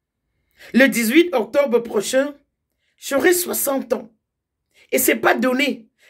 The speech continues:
d'avoir soixante ans. Je suis là aujourd'hui pour vous dire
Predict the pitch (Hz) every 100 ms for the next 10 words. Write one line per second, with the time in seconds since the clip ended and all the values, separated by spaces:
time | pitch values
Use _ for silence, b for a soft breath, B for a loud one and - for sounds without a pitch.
0 | _ 220 214 254 262 - 180 220 226 220
1 | 190 - _ _ _ _ _ _ _ _
2 | B B B 185 269 339 381 339 277 208
3 | 220 214 277 220 269 240 214 294 262 151
4 | - -